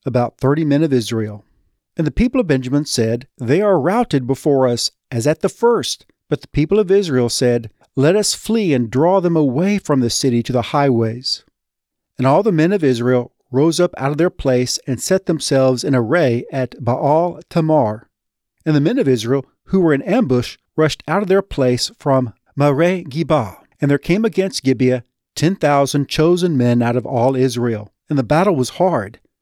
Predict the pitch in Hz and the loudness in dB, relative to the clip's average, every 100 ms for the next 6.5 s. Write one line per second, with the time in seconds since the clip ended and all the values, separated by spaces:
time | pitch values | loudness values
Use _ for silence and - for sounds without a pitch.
0 | _ _ - 143 139 262 151 143 117 123 | _ _ -6 -2 -2 -2 -2 -2 0 -4
1 | - 156 170 175 156 131 131 135 131 123 | -4 -2 0 0 0 2 4 2 0 0
2 | 120 110 151 165 - 123 113 - - 127 | 0 0 0 0 0 -4 -4 -6 -2 -2
3 | 120 - 143 123 117 107 101 _ _ _ | -2 -4 -2 -2 -2 -4 -10 _ _ _
4 | _ _ _ 160 147 135 180 196 190 175 | _ _ _ 0 2 4 2 2 0 0
5 | 185 135 139 127 123 131 123 117 147 143 | 0 -2 -2 0 -2 -2 -2 -4 -2 0
6 | 147 139 120 117 107 | 0 -2 -4 -6 -6